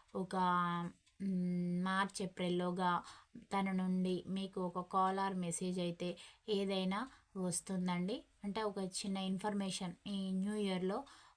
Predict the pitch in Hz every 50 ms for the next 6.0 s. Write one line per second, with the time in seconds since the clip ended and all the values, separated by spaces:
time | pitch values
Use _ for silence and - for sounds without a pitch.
0 | - 196 185 185 - - 202 185 185 180 190 226 302 - - - - _ _ -
1 | 220 202 190 185 185 180 180 180 180 185 180 - - 214 208 202 214 214 214 208
2 | 208 202 - - 185 202 196 202 208 220 220 214 208 208 202 202 190 202 202 196
3 | 196 196 190 185 180 180 185 190 185 190 185 - - 190 180 175 - 196 185 185
4 | 180 180 180 180 175 175 175 170 - 196 208 208 - - - - _ - 196 190
5 | 185 175 180 185 185 180 170 185 185 180 170 185 180 175 175 175 175 170 208